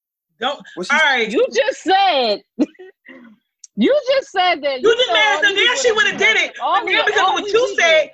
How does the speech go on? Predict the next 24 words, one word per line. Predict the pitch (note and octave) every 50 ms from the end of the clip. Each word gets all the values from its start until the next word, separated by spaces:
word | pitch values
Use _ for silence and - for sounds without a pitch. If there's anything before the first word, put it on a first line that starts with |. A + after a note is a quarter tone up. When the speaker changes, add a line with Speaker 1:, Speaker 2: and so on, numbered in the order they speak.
| _ _
Speaker 1:
she | - - G4+ F#4+
not | F#4 E4+ E4+ E4
gonna | E4 E4 E4 D#4+
do | F#4 F4+ D4+ A3+
it. | F#3+ A#3+
Speaker 3:
My | D#4 A4 B4 C#5 - -
pastor, | C#5+ A4 A#4 C#5+ D5 - D#4+ - - F#4+ E4+ - - _ _ -
my | D#4+ G4+ A4 C5 - -
pastor | - C5 A4 G#4+ D5 C#5+ G4+ D#4+ G#4 G4 F4+ E4
is | C#4
infected. | E4 D#4 C#4 - E4+ D4 C#4+ - _ B3+ A#3+
My | C4+ E4+ A4 A#4+ _ -
pastor | - F#4 G4+ - - _ F4+ D#4+ D4+ C#4
is | B3
infected. | C#4 D4 D#4+ _ - - _ _ _ _ _ - - - _ _ _ _ _ _ _ _ _ _ _ _ _ -
Speaker 2:
Oh. | G2 F#2+ F#2 - _ _ _ _ _ _ _ _ _ -
Speaker 3:
And | A3+
you | D4+ A4+ -
think | B4+ - -
I, | F#4+ F#4
I | F#4 F#4+ F4+ D4 D4 F4 -
wanna | G#4+ F4+ F4+ F4
get | F4+ F#4 -
sick? | _ - G4 F#4+ F#4